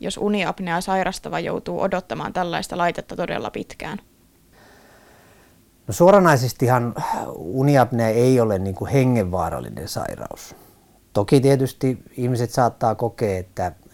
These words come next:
Speaker 2: että nämä yölliset katkokset ja siitä aiheutuva tämmönen niinku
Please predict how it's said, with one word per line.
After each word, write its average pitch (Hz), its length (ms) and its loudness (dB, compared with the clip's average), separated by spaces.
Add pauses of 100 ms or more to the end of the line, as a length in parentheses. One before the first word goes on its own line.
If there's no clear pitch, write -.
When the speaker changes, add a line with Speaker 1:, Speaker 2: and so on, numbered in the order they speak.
Speaker 2:
että 104 220 -10
nämä 98 160 -6
yölliset 104 440 -4
katkokset 104 640 -4
ja 98 220 0 (260)
siitä 101 380 -4
aiheutuva 98 560 -2
tämmönen 95 420 -6
niinku 92 320 -8